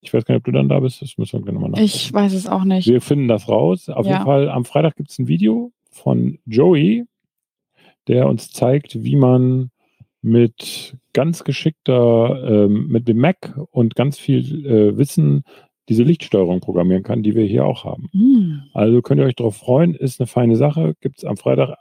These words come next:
Speaker 1: also nur ein Video, uns nicht live, aber übernächst-, äh, aber nächste Woche, Prinzip, wenn das iPhone dann da ist, was ich am Freitag
Speaker 2: Stimmt.
Speaker 1: bestellen werde,
Speaker 2: Ja.
Speaker 1: dann gibt's wieder eine Show und das wird, also,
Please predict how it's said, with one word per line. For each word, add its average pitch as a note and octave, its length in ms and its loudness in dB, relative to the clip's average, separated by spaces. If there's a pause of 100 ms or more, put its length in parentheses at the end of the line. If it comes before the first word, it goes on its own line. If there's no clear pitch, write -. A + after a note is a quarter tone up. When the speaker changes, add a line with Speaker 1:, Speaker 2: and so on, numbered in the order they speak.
Speaker 1:
also A2 200 2
nur A#2 200 2
ein G#2 180 2
Video, F#3+ 300 2
uns C#3 400 -2
nicht A#2 360 0
live, D#3+ 540 2 (600)
aber B2+ 320 2
übernächst-, B2 500 0
äh, A2 320 2
aber A2+ 220 2
nächste B2 260 0
Woche, B2 380 -2 (800)
Prinzip, G3+ 340 0
wenn G#3 80 0
das E3 160 0
iPhone F#3 260 -4
dann F3 140 -4
da - 220 -6
ist, C3 200 -10 (540)
was - 140 -6
ich G2 100 -6
am G2 100 -4
Freitag F3+ 260 2
Speaker 2:
Stimmt. G#3+ 120 0
Speaker 1:
bestellen F#3+ 360 0
werde, A#3 120 4
Speaker 2:
Ja. D#3+ 180 0 (460)
Speaker 1:
dann B2 160 0
gibt's B2 180 0
wieder A#2 120 4
eine G2+ 120 4
Show F#3 600 0
und G#2+ 400 -4 (100)
das G2+ 540 0
wird, - 420 -4
also, F#2 600 -2